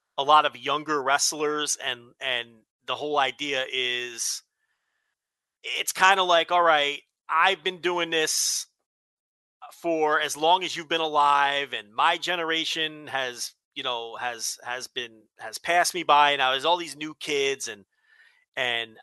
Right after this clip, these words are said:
I'm gonna show you a thing or two." Like, he faced Yuya Uemura on the last show, okay? And, and that kinda fit the gimmick, uh, to perfection, but it's a really, and all he's really doing is he's getting in there and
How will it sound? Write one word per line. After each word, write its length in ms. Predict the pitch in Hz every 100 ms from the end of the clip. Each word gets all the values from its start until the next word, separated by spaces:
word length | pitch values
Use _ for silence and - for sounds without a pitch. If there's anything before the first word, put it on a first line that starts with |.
| -
I'm 160 | 185
gonna 140 | 190 175
show 280 | - 202 160
you 280 | 160 180
a 60 | 147
thing 260 | - 151 139
or 100 | 131
two." 260 | - 151
Like, 200 | 147 147
he 80 | 170
faced 400 | - 214 - 160
Yuya 440 | 233 220 214 190
Uemura 600 | 170 190 151 156 147 92 - _ -
on 160 | 127
the 80 | 120
last 280 | 113 90 -
show, 220 | - 80 - _ _ _ _ _ _ -
okay? 340 | - 135 120 - - - - -
And, 320 | 135 123 123 117 _ 139
and 180 | 131
that 140 | 143 -
kinda 260 | 160 156
fit 240 | 143 160 -
the 100 | 123
gimmick, 340 | 139 131 120 _ _ 117
uh, 160 | 113 -
to 100 | 135
perfection, 680 | 127 113 135 127 - 110 104
but 180 | 113 -
it's 160 | 143 139
a 80 | 139
really, 460 | 131 190 185 156 - - -
and 140 | 180 -
all 280 | 240 311
he's 160 | 330 -
really 260 | 254 254 185
doing 320 | 185 226 220
is 120 | 180
he's 160 | 156 -
getting 320 | 208 285 226
in 120 | 220
there 220 | 214 208
and 140 | 143